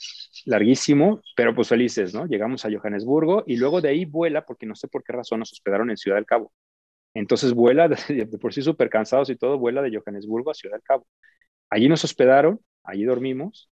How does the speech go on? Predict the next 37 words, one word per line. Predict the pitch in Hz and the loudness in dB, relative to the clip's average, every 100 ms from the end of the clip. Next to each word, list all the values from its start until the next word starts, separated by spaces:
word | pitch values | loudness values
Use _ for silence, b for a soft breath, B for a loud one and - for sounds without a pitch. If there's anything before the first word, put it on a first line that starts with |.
| _ _ _ | _ _ _
y | 127 | -2
luego | 117 147 165 | 2 4 4
al | 131 113 | 2 2
día | 123 143 | 0 -2
siguiente | 180 156 156 147 | -2 -2 0 0
otra | 147 143 | 0 2
vez, | 131 | 0
levántate | 117 127 165 135 | 0 -2 -6 -6
súper | 131 - 107 | -6 -4 -4
temprano, | 107 104 139 147 180 | -4 -2 0 0 -2
porque | 110 - 95 | -6 -6 -6
tenías | 98 107 | -6 0
que | 131 | 2
volar | 117 | 2
otra | 117 110 | 2 0
vez | 104 101 | -2 -2
de | 95 | -6
Johannesburgo, | 98 101 98 - 131 110 117 - | -10 -12 -8 0 2 2 -4 -4
de, | 107 | -4
de | - 101 | 0 0
Ciudad | 95 127 | 2 2
del | 131 | 2
Cabo | 113 | -2
a | |
Johannesburgo, | 101 - 107 151 139 160 - B B - | -2 -10 -8 -6 -6 -8 -14 B B 0
y | 110 | 4
luego | 123 | 6
en | 135 | 4
autobús | 113 113 110 123 | 4 4 2 4
a | 127 | 2
Rustenburgo, | 110 - 104 123 120 113 | 2 0 2 4 4 2
que | 95 92 | -2 -4
eran | 110 104 104 | -4 -6 -6
como | 98 98 | -10 -6
otras | 101 | -4
dos | 107 101 | -2 2
horas, | 123 170 - | 2 2 -4